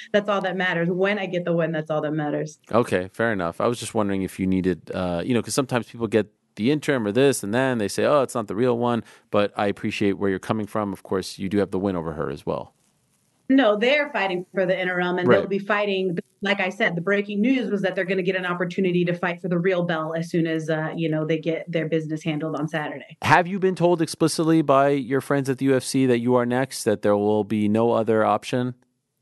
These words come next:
Speaker 1: I mean, yes, I have in the past. I don't know, you know, it's been six months can change some things, but I would assume that I'm the next in line. I'm the number one,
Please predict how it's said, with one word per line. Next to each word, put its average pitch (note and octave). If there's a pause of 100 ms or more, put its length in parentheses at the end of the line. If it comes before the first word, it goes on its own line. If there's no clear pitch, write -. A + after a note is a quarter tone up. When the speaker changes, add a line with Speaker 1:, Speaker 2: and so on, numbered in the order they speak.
(960)
Speaker 1:
I C4
mean, C4
yes, A#3
I G3
have A3
in G3+
the G3+
past. F#3+
I F#3
don't F#3+
know, F#3
you F3+
know, F3
it's F3
been F#3
six A3
months G3
can F#3
change G3
some E3+
things, E3+
but F3
I F3+
would F#3
assume F3
that E3+
I'm E3
the E3
next E3
in D#3+
line. D#3+
I'm E3
the E3+
number E3+
one, E3+